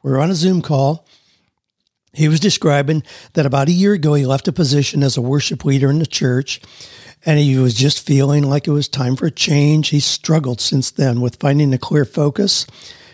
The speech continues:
He struggled financially to provide for his family. He was hit with kind of a frivolous lawsuit that didn't make any sense. And he says, "I just feel like I got punched in the face."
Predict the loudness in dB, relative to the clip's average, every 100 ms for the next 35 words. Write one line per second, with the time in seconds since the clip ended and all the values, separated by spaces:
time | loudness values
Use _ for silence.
0 | _ _ _ -4 -2 0 0 2 0 -2
1 | 0 2 2 2 2 2 2 -2 -2 0
2 | 0 0 -2 -4 0 2 2 2 2 2
3 | -2 0 2 2 0 -2 _ _ -4 -4
4 | -4 -8 -2 -2 0 -4 -6 -6 0 0
5 | 2 2 0 -2 -4 0 0 0 0 0
6 | 0 0 -2 -6 -10 -20 -18 -18 -4 0
7 | 2 2 0 0 0 -2 -2 -2 0 0
8 | -2 -2 -2 -6 -6 -4 -4 -4 -2 -2
9 | -2 -6 -6 -12